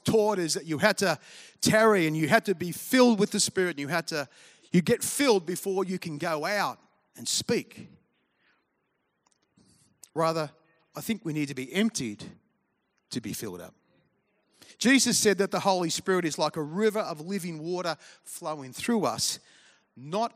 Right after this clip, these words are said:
a reservoir of water sitting in us. God moves as we move, as we speak. The answer to spiritual growth is not to get more spiritual. The answer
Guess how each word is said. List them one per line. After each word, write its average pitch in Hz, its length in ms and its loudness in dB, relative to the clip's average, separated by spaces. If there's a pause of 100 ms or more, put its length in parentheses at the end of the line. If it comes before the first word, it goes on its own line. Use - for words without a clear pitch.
a 196 80 -8
reservoir 156 640 -4
of 123 120 -10
water 139 440 -10
sitting 127 580 -14
in 123 160 -16
us. - 720 -10 (1120)
God 185 220 0
moves 160 340 -2
as 113 120 -8
we 135 200 -10
move, 113 480 -16
as 101 140 -10
we 135 120 -8
speak. 151 460 -10 (640)
The 208 200 -4
answer 254 260 4
to 226 80 4
spiritual 208 480 8
growth 196 420 4
is 202 120 -2
not 196 200 -2
to - 60 -6
get 185 140 -4
more 185 180 -8
spiritual. - 480 -10 (1600)
The 127 100 -6
answer 180 360 -2